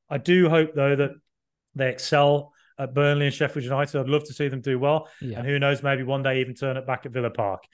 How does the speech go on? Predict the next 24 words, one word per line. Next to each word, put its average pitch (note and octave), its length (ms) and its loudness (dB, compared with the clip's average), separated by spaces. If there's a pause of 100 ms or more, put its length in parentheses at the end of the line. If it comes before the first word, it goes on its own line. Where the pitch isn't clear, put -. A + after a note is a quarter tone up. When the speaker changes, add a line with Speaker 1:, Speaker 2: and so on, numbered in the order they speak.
(320)
Speaker 1:
Um, A#2+ 540 0 (100)
of D3 100 0
all G#3+ 160 6
the G3+ 100 4
youth G3 200 2
players F#3 260 4
coming F3+ 240 -4
through F#3+ 320 -2
now, F#3+ 280 4
I D3+ 220 2 (140)
honestly E3+ 460 -4 (340)
have B2 120 -6
no D#3 300 4
idea C#3 320 2
how, B2+ 160 0
eh, C#3+ 540 -10
who D#3 500 2 (340)
is C3+ 140 -8
gonna C#3 200 2
be C3+ 180 2
the C3 100 2
one C3 280 0
<laughs> - 60 -8
that, C3 140 -2